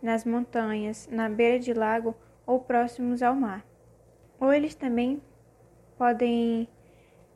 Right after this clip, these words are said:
estar localizados em cavernas,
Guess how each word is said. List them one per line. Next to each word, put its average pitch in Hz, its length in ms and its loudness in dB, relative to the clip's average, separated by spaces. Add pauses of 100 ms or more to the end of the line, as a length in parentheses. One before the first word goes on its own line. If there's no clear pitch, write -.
(440)
estar 262 400 -2
localizados 233 920 0
em 233 140 -6
cavernas, 226 840 -4